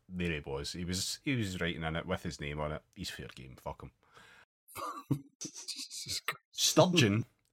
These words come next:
Speaker 1: is the leader of a minor political party and should be treated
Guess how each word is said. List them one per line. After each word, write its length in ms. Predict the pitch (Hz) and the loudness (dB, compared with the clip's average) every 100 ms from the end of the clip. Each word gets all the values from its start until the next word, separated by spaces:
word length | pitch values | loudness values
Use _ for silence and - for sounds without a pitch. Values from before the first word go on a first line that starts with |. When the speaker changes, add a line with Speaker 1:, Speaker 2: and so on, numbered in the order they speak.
| _ | _
Speaker 1:
is 180 | 107 95 | 0 4
the 100 | 107 | 6
leader 260 | 110 135 147 | 8 8 8
of 220 | 120 107 | 6 6
a 60 | |
minor 440 | 101 98 120 147 147 | 6 8 8 8 4
political 480 | - 131 120 - 110 | 2 2 2 2 0
party 500 | - 110 110 123 110 | 4 4 4 0 0
and 160 | 98 | 0
should 160 | - 92 | 0 -2
be 100 | 90 | -4
treated 520 | - - 127 139 117 | -2 0 2 2 0